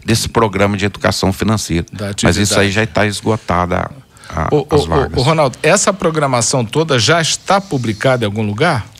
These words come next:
Speaker 1: Sim, estamos publicando no nosso site e vamos aos poucos tá colocando, que é muita informação. Então, a estratégica é nas redes sociais e colocando, né, a,
Speaker 2: No,
Speaker 1: as
Speaker 2: no
Speaker 1: vagas,
Speaker 2: site da facesm?
Speaker 1: atividades.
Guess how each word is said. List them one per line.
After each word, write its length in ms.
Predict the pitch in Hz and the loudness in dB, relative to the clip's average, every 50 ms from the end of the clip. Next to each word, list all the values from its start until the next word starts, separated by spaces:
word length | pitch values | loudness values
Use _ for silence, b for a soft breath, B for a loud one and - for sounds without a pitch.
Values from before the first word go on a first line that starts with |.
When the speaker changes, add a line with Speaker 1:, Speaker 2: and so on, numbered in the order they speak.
| - - | -20 -12
Speaker 1:
Sim, 260 | - - - 95 95 | -8 -4 0 2 2
estamos 360 | 92 85 - - 104 110 113 113 | 2 2 2 2 2 4 4 4
publicando 400 | 127 117 123 120 - 113 107 104 98 | 2 2 2 2 2 2 2 2 2
no 40 | 98 | 0
nosso 240 | 98 90 85 - - | 0 -2 -2 -4 -6
site 500 | - - 107 110 123 135 131 127 - - | -2 0 2 2 4 2 0 0 0 -2
e 40 | 127 | 2
vamos 220 | 117 135 139 143 151 | 2 2 2 2 0
aos 200 | 151 131 - - | -2 -2 -4 -8
poucos 320 | - - 127 131 127 - | -2 -2 -2 -2 -2 -4
tá 100 | - 135 | -6 -6
colocando, 540 | - - 131 131 120 110 - - 107 127 131 | -4 -2 0 0 0 -2 -2 -2 -2 -2 -2
que 100 | 123 - | -2 -2
é 40 | 113 | -2
muita 260 | 110 113 120 120 123 | -2 -2 -4 -4 -4
informação. 760 | 117 107 - - 101 98 92 90 85 - - 117 135 131 107 - B B B B B B B B B | -6 -6 -2 -2 -2 -2 0 -4 -4 -2 0 0 0 0 -2 -8 B B B B B B B B B
Então, 300 | - 101 120 131 123 - - - | 0 0 2 2 0 -4 -10 -12
a 60 | - | -12
estratégica 800 | - - - 110 110 - - 101 101 107 110 107 - - - 113 | -12 -4 0 0 0 0 2 0 2 2 2 0 -2 -2 0 0
é 100 | 107 95 | 0 2
nas 220 | 92 104 101 95 - | 0 -2 -2 -2 0
redes 260 | 113 117 113 - - | 0 0 -2 -2 -4
sociais 560 | - 113 - - - 117 120 131 135 123 - | -4 -4 -4 0 0 2 2 2 0 -2 -6
e 40 | 135 | -8
colocando, 680 | 127 - 131 131 131 131 131 - 117 110 117 123 131 123 - - | -6 -4 -2 -2 -2 -2 -2 -2 0 0 0 0 -4 -8 -12 -6
né, 200 | - - 104 110 - - - - | -2 -2 -2 -2 -2 -6 -8 -4
a, 120 | - 135 | 0 0
Speaker 2:
No, 120 | 131 127 - - | 0 0 0 -2
Speaker 1:
as 100 | - - | 0 2
Speaker 2:
no 60 | 127 120 | 2 2
Speaker 1:
vagas, 400 | - 101 95 98 147 151 - - | 2 2 2 4 2 0 0 0
Speaker 2:
site 20 | |
da 120 | - 139 | 0 -2
facesm? 320 | 123 - - - 101 - 147 147 | 0 0 0 0 0 0 0 2
Speaker 1:
atividades. 380 | 135 113 120 95 87 80 - - | 2 0 -2 -4 -8 -10 -12 -14